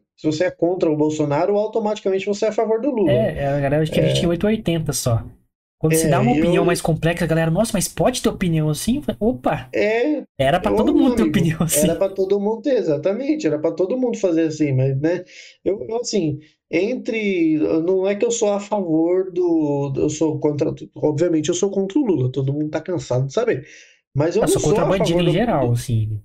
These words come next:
Speaker 1: é, eu não sou a favor do Bolsonaro, tipo assim, se tiver o Lula concorrendo com a Porta, por exemplo, eu vou votar na Porta, você não tem a dúvida
Speaker 2: Claro.
Speaker 1: disso. <laughs> Porque por motivos óbvios, né, é, eu não
Speaker 2: Inclusive,
Speaker 1: voto em ladrão.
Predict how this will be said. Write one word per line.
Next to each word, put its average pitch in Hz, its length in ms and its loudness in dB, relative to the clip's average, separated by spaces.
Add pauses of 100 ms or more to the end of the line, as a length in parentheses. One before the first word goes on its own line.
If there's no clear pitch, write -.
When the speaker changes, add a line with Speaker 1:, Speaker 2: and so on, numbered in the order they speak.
(160)
Speaker 1:
é, 220 380 0
eu 151 80 0
não 160 80 -6
sou 247 140 0
a - 20 -10
favor 233 180 0
do 196 100 -2
Bolsonaro, 185 480 -2
tipo 135 160 -4
assim, 170 220 -2
se 135 80 -8
tiver 180 320 0
o 254 180 -2
Lula 190 360 2
concorrendo 160 480 0
com 170 80 -2
a 160 120 0
Porta, 202 540 -2
por 151 160 -2
exemplo, 190 300 -2
eu 160 60 -2
vou 139 100 -6
votar 151 200 0
na 170 120 -2
Porta, 185 480 -2
você 147 120 -6
não 139 60 -6
tem 151 140 -2
a 170 80 0
dúvida 240 320 -4
Speaker 2:
Claro. 277 160 -2
Speaker 1:
disso. 120 160 -6 (600)
<laughs> - 800 -8
Porque 143 400 0
por 156 160 0
motivos 160 500 0
óbvios, 156 480 0
né, 202 300 0 (440)
é, - 180 -2
eu - 80 2
não - 20 0
Speaker 2:
Inclusive, 190 260 2
Speaker 1:
voto 135 300 0
em 175 80 -2
ladrão. - 320 -2